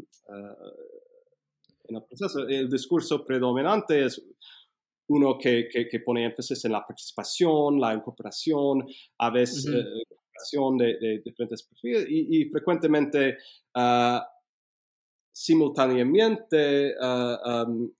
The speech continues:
Speaker 1: ah, poniendo énfasis en, en, en, en una, una apertura percibida a la idea que, ah, en el contexto de mi investigación principal, que, que realicé en dos mil trece, esa lógica de,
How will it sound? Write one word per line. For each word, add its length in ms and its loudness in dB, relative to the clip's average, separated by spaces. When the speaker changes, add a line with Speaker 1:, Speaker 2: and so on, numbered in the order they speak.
Speaker 1:
ah, 600 -4
poniendo 460 2
énfasis 680 -2
en, 380 -2
en, 200 -4
en, 280 -2
en 160 -2
una, 180 0
una 420 2
apertura 800 2
percibida 580 0
a 20 -2
la 200 0
idea 300 0
que, 180 0
ah, 320 -4
en 140 -4
el 60 -8
contexto 420 -8
de 120 -2
mi 120 -4
investigación 600 -10
principal, 760 0
que, 200 -4
que 440 -6
realicé 420 -8
en 120 -6
dos 240 -12
mil 240 -6
trece, 400 2
esa 240 -2
lógica 440 2
de, 280 0